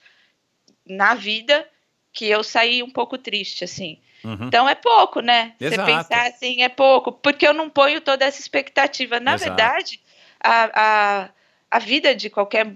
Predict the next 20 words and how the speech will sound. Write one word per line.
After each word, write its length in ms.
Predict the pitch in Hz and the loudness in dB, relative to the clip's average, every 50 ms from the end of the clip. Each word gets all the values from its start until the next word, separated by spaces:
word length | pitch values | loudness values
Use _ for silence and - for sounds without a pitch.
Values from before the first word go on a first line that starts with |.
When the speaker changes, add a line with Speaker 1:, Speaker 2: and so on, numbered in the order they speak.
| - _ - | -16 _ -12
Speaker 1:
mulher 520 | 190 196 196 185 185 190 202 214 208 - - | -8 -6 -2 2 4 4 4 4 2 -2 -6
que 100 | - 180 | -8 -8
é 60 | 190 | -6
amadora, 760 | 190 185 185 180 170 170 185 190 214 220 220 208 196 190 190 | -4 -4 -4 -4 -2 -2 0 2 2 4 4 4 4 4 4
lógico, 380 | 214 269 285 262 247 - - - | 4 4 4 4 4 0 0 2
homem 280 | 214 233 262 294 302 294 | 2 2 2 2 -2 -2
também, 420 | - 277 254 240 254 254 247 214 | -2 -2 0 0 0 0 0 0
assim, 240 | 196 - - 196 185 | -2 -6 -8 -12 -6
qualquer 280 | - 208 202 - 262 | -4 -4 0 2 2
amador, 500 | 277 302 330 262 226 190 190 185 175 170 170 | 2 4 2 0 2 2 0 0 2 2 2
a 60 | 190 | 0
gente 320 | 202 202 220 233 - - 220 | 0 0 -4 -8 -8 -10 -8
sabe 360 | - - 254 247 294 - 349 | -2 2 2 2 2 2 -2
o 40 | 339 | 0
quanto 240 | - 262 233 233 233 | 0 0 0 0 -2
é 60 | 214 | -4
difícil 480 | 180 180 - - - 175 160 - 180 | -4 -6 -8 -8 -8 -8 -6 -6 -6
a 20 | 170 | -6
gente 300 | 170 175 147 - - - | -6 -8 -8 -8 -8 -4
treinar, 440 | - 185 180 180 170 165 156 143 | 0 0 0 0 0 -2 -6 -6